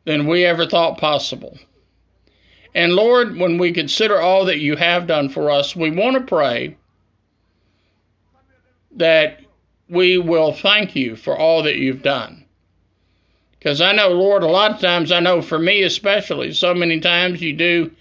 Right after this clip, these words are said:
nice and wonderful things for me, and I forget to thank you, and I thank you, Lord. Help all of us as Christians to be thankful and grateful for what you have done for them.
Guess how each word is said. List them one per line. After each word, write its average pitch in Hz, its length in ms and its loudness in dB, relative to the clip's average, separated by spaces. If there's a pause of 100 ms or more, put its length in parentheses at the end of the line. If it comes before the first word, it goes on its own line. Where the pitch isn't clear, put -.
(400)
nice 190 420 0
and 165 160 0
wonderful 196 420 -2
things 180 420 0
for 180 160 -4
me, 175 220 2
and 170 100 0
I 156 100 0
forget 151 380 -6
to 170 80 -20
thank - 360 -4
you, 143 140 -6
and 131 160 -4
I 139 80 -2
thank 143 320 -2
you, 131 100 -6
Lord. 127 360 -6 (1900)
Help 202 280 0
all 214 280 4
of 185 100 2
us 151 180 -2
as 139 140 -6
Christians 165 560 -4
to 165 100 -8
be 147 140 -2
thankful 180 800 -4 (1300)
and 151 180 -4
grateful 156 540 -2
for - 160 -6
what 139 280 -2
you 175 240 0
have 156 180 -2
done 160 260 -2
for - 160 -6
them. - 320 -14